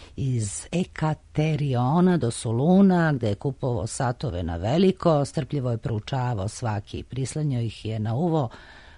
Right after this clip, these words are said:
loveći nepravilnosti u ritmu opruga i točkića, kuckao ih je o očnjak da proveri čvrstinu čelika. Imao je dobru robu, mogao je da se vrati u svaki grad u kome je prodao sat.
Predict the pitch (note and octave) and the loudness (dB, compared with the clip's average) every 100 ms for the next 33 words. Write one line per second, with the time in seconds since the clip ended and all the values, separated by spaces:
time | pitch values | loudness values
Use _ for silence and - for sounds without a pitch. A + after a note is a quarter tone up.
0 | - C3+ B2+ A#2+ - C3+ G#2+ C3 A#2+ C#3 | -6 -2 0 -2 -2 -2 -2 -4 -2 0
1 | F3 F3+ F3 - C3+ C#3+ C3+ - E3 D3+ | 2 2 2 -2 -2 -2 -4 -2 -2 0
2 | A#2 A2 C#3+ A#2+ F2 G2+ F#2+ - - F3+ | -2 -4 -6 -6 -6 -6 -8 -8 -2 0
3 | F3+ - E3 D3 - - E3+ - - E3 | 0 0 -2 -2 -4 -4 -4 -2 0 0
4 | D#3 - C#3 A2 D3+ - - D#3+ D3 A2 | 0 -4 -2 0 -2 -2 -2 -2 -2 -6
5 | - A#2 C3+ D3+ C#3+ B2+ A2 - G2+ - | -4 -4 -2 -2 -2 -4 -6 -8 -10 -6
6 | C3+ C#3 B2 B2 G#2 F#2+ - - A2 - | -4 -4 -4 -6 -4 -6 -6 -8 -8 -14
7 | - - - D#3+ C3 G#2+ A2+ G#2 G2 F#2+ | -20 -20 -8 -4 -2 -2 -2 -4 -4 -4
8 | A2+ D#3 D#3 F3 D3+ D#3 E3 F3 D#3 D3 | -2 -2 0 0 2 0 0 -2 -2 -2
9 | C#3+ C#3 B2+ A2+ - C3+ C#3 C3+ B2+ - | -2 -4 -4 -4 -6 -6 -4 -4 -4 -6
10 | A2 - B2+ - F2+ B2+ C3 D3+ E3+ D#3 | -10 -6 -6 -6 -8 -6 -2 -2 -2 -4
11 | - A2+ A2+ A2+ A2+ G2+ F#2+ G2 - G2 | -6 -4 -4 -4 -6 -6 -6 -8 -8 -10
12 | - - - | -12 -16 -20